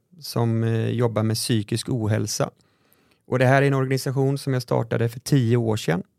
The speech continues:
år tjugohundratretton. Och bakgrunden var att jag själv var drabbad av psykisk ohälsa. Under tiden som jag läste på universitetet så drabbades jag av panikångest, depression och självmordstankar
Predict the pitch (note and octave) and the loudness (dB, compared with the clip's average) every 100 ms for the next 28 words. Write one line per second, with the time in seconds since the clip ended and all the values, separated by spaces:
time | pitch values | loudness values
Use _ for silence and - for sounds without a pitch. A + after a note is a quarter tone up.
0 | _ _ _ - B2+ - B2+ A#2+ A#2+ A2+ | _ _ _ -4 -2 0 2 2 2 0
1 | C#3 A#2 - A#2+ C3+ C#3 A#2+ A#2+ A#2+ - | -2 -4 -4 -2 -2 -2 0 2 0 -2
2 | B2+ C#3+ A#2+ B2+ C3 B2+ B2 A#2 A2+ A#2+ | 4 4 6 4 2 2 2 2 2 2
3 | A#2+ - A#2+ C3 C#3+ C3+ C3+ A#2 A#2 A2+ | 2 2 2 2 -2 0 2 2 2 2
4 | A#2 A2 G#2 - A2+ A#2 - A#2+ A2 A2 | 2 0 -2 -2 -2 -4 -4 -2 0 0
5 | A2 B2 C3+ _ _ _ _ _ - B2 | -2 -4 -4 _ _ _ _ _ -2 0
6 | B2+ C#3+ C3 A#2 A#2 B2+ B2 B2+ A2+ A#2 | 2 4 4 4 2 0 2 2 0 -2
7 | A#2+ A#2 A2+ B2 - A#2 G#2+ - C3 - | 0 0 0 -2 -2 -2 -2 -4 -6 -4
8 | B2 B2 A#2 A2+ A2+ - A2+ A2+ A2 A2 | -2 0 0 0 -2 -2 -2 0 0 -2
9 | G#2 - C3 C#3 A#2+ B2 A#2+ B2 B2 - | -4 0 2 2 2 0 2 2 -2 -4
10 | - A#2 B2 A#2+ B2 - A#2+ A#2 A#2 A#2 | -10 -2 -2 0 -4 0 0 2 0 -2
11 | - A2+ C#3 A2 A2 G#2 - A2+ G#2+ - | -4 0 2 2 0 -4 -2 -2 -2 -2
12 | A#2 A#2 | -2 -2